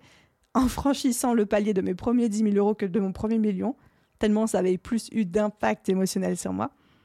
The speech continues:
De la même manière qu'on va célébrer sa première semaine à vingt heures de travail et sa première semaine à cinq heures de travail, pour quelqu'un qui aurait concrétisé la réussite comme un rythme de vie beaucoup plus cool, avec beaucoup moins d'heures passées à travailler. Enfin,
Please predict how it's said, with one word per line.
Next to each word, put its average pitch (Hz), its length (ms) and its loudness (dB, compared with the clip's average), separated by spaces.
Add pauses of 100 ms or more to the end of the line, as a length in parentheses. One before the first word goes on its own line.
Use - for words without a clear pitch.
(120)
De 208 100 2
la 220 100 4
même 233 180 4
manière 240 400 2
qu'on 233 280 0
va 196 200 0
célébrer 208 460 0
sa 180 160 -2
première 226 440 0
semaine 214 500 0 (120)
à 190 140 -2
vingt 196 300 0
heures 214 100 2
de 208 80 2
travail 202 520 0 (580)
et 240 80 2
sa 208 180 -4
première 214 340 -2
semaine 202 300 -2
à 196 80 -2
cinq - 300 -6
heures 185 100 -2
de 180 60 0
travail, 208 560 -4
pour 185 120 -2
quelqu'un 208 300 0
qui - 100 -4
aurait 190 120 0
concrétisé 208 580 -2
la 196 80 2
réussite 196 380 -2
comme 214 280 0
un 190 100 -2
rythme 202 340 -2
de 190 100 0
vie 190 240 -2
beaucoup 202 380 -4
plus - 260 -6
cool, - 440 -2
avec 180 260 -2
beaucoup 202 240 -6
moins 202 120 -2
d'heures 208 260 0
passées 202 280 -4
à 180 60 -2
travailler. - 380 -4
Enfin, - 140 -4